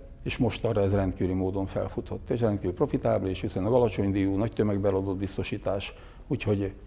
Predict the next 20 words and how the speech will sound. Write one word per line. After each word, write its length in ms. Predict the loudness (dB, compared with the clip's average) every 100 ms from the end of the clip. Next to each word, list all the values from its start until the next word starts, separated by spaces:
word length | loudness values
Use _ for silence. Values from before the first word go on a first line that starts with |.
| -18 -18 -4
hogy 220 | 2 6
a, 240 | 6 6
ez 100 | 4
komoly 240 | 6 8 10
jutalékbevételt 720 | 10 10 8 6 4 4 4
jelent 400 | 4 2 0 2
a, 220 | 2 2
az 500 | -2 -2 0 2 4
O 40 | 6
T 140 | 6
P-nek, 400 | 6 6 6 2
és 100 | 2
nagyon 300 | 4 4 2
komoly 260 | 2 2 2
bevételt 460 | 2 0 0 0
jelent 300 | 2 2 0
természetesen 720 | 0 0 -2 -4 -4 -2 -2
a 100 | -2
díjbevétel 500 | 0 2 2 0 0
oldalon, 600 | 4 4 6 6 4 2